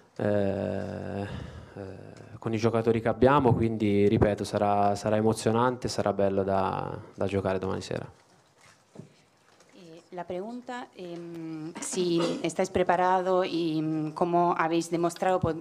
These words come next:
Speaker 2: podéis jugar esta, mm, es-, este partido.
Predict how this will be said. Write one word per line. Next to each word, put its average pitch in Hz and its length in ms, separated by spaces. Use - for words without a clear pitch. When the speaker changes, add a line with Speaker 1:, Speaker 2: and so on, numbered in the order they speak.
Speaker 2:
podéis 170 320
jugar 175 480
esta, 151 460
mm, 143 380
es-, 175 200
este 180 240
partido. 156 540